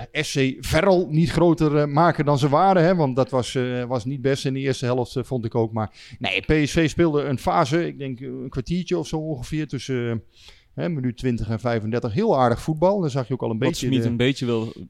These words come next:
Speaker 1: Ja.
Speaker 2: ja, wat, wat hij eigenlijk wil.
Speaker 1: Ja, je zag al een beetje het plannetje van Smit terugkomen, hè? Dat, eh,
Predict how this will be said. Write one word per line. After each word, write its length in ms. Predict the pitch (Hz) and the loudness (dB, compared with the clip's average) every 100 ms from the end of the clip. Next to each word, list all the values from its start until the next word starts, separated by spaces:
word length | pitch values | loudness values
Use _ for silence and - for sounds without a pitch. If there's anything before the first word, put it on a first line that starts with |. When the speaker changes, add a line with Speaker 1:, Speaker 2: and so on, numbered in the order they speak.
| - | -2
Speaker 1:
Ja. 120 | 403 | 2
Speaker 2:
ja, 120 | 113 | 2
wat, 200 | 113 - | 0 -8
wat 120 | 110 135 | -8 -4
hij 80 | |
eigenlijk 300 | 123 120 101 | -2 -2 -2
wil. 260 | 110 135 - | -2 -2 -6
Speaker 1:
Ja, 160 | 277 269 | -10 -6
je 80 | 127 | -2
zag 180 | 147 143 | -2 0
al 80 | |
een 100 | 143 | 0
beetje 280 | 143 151 139 | 2 2 2
het 140 | 131 - | -2 0
plannetje 420 | 151 143 123 127 | 0 2 -2 -2
van 140 | 127 | -2
Smit 240 | - 151 - | 0 -2 0
terugkomen, 540 | 151 135 156 151 135 | 0 2 2 2 0
hè? 140 | 151 156 | -2 -2
Dat, 260 | 120 - | -4 -2
eh, 340 | 120 117 113 | -4 -2 -2